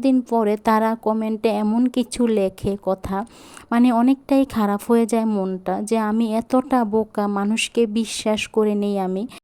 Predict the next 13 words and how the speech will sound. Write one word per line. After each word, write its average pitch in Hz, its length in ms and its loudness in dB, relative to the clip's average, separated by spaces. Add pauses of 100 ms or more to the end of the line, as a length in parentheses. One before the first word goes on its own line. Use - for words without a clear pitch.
(260)
বন্ধুরা, 233 600 2 (120)
আমি 240 300 2
একটা 240 440 -2
কথা 254 280 2 (120)
বুঝে 226 340 2 (100)
গিয়েছি, 220 680 0
এই 254 260 4
প্ল্যাটফর্মে 226 840 -2
বোকা 240 580 2 (100)
সরল 208 520 0
হলে 214 320 0
চলবে 226 520 0
না, 196 180 -4